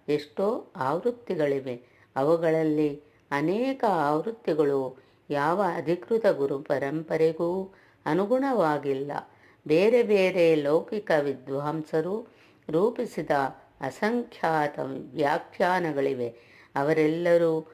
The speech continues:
ಕೃಷ್ಣನ ಮಾತುಗಳಿಂದ ಒಳ್ಳೆಯ ವ್ಯಾಪಾರವನ್ನು ಪಡೆದುಕೊಳ್ಳುತ್ತಿದ್ದರೂ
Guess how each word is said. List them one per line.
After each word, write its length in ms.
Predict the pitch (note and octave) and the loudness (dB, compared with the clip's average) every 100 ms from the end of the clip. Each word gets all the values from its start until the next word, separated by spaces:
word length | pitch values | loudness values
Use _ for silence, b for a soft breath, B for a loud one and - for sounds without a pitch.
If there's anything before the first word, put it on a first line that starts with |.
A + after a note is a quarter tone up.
| B - | B -10
ಕೃಷ್ಣನ 540 | F3 F3 - A#3 B3 | -8 -8 -6 -2 -2
ಮಾತುಗಳಿಂದ 880 | G#3 D#3+ D3 D#3+ F3 E3+ E3+ F3+ G#3 G#3 C#3+ - b b - | 0 -2 -4 -4 0 0 0 -2 -2 -2 -4 -8 b b -2
ಒಳ್ಳೆಯ 420 | E3 G3+ A#3 A3+ | 0 2 0 0
ವ್ಯಾಪಾರವನ್ನು 1160 | F3 D3 C#3 D3+ G#3+ A3 A#3+ F3 E3+ D#3 D3+ C#3+ | 0 0 -2 -2 0 0 2 2 2 0 -2 -4
ಪಡೆದುಕೊಳ್ಳುತ್ತಿದ್ದರೂ 1700 | - B2 C3 E3 E3 D#3+ E3+ E3 E3 E3 D#3+ E3+ F#3+ A3 A#3+ G3+ C3+ | -6 -6 -2 -2 0 0 2 -2 -2 -10 -6 -2 -2 0 0 -2 -6